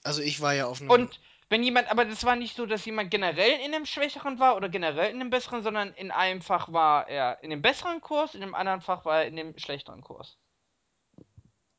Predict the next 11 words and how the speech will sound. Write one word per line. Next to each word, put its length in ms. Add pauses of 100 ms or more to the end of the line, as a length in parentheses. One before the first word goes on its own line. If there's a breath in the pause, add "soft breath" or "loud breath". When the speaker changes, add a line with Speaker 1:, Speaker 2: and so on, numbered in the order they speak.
(560)
Speaker 2:
Also 160
so, 100
dass 160
jeder 260
nach 160
seinen 520
Speaker 1:
Ja, 160 (100)
klar. 200
Speaker 2:
Ja. 200 (260 soft breath)
Speaker 1:
Das 120
ist, 180